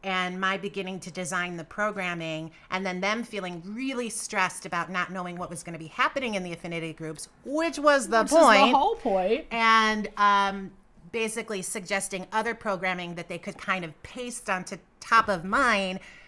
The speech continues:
Speaker 1: but wanted me to pretend like it was what I originally pitched. And because I have boundaries and self-respect, I was like, "Hell to the no. I, I mean, I'll do what you want, but let's just be clear, it's not what I pitched." And they didn't understand that.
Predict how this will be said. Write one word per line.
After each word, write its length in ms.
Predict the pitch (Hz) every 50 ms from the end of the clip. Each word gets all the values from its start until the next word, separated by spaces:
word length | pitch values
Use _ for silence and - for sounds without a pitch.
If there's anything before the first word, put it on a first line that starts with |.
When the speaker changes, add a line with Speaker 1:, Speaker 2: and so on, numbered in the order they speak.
| - - _
Speaker 1:
but 240 | - 220 202 190 190
wanted 320 | 185 226 233 220 214 196 208
me 100 | 208 202
to 60 | 202
pretend 380 | 202 208 202 - 208 202 190
like 160 | 196 175 160 196
it 100 | 160 160
was 140 | 175 160
what 120 | 180 180 170
I 120 | 165 156
originally 460 | 156 175 170 - 180 175 170 160 156 -
pitched. 520 | - - 339 330 339 - - - - - - - - - - -
And 160 | - 262 247
because 300 | 311 294 269 403 453 359
I 80 | 285 233
have 260 | 220 202 196 185 165
boundaries 640 | 147 202 214 254 285 262 208 185 180 170 185 196 196
and 100 | 185 175
self-respect, 680 | - 208 196 190 - 220 - - 440 403 370 359 - -
I 100 | 214 220
was 120 | 220 214
like, 200 | 220 214 202 202
"Hell 220 | - - 254 247 254
to 100 | 247 - 247
the 40 |
no. 300 | 269 330 427 440 208 151 120
I, 220 | 151 214 254 - -
I 120 | 220 226
mean, 160 | 226 233 220 220
I'll 140 | 214 214
do 180 | 202 208 254 269
what 120 | 254 226 208
you 120 | 269 339 320
want, 300 | 269 247 240 240 233 -
but 120 | 208 196
let's 180 | 214 214 208 -
just 180 | 214 208 -
be 100 | - 196
clear, 280 | - - 339 320 285 247
it's 240 | 226 208 208 - -
not 140 | 202 185 165
what 80 | 190
I 80 | 175 165
pitched." 480 | 170 - - 240 240 240 - - - - - - - - -
And 140 | - 185 185
they 120 | 185 180
didn't 240 | 180 185 170 165 170
understand 560 | 165 160 156 151 - - 240 226 233 226 220
that. 300 | 220 220 220 214 214 208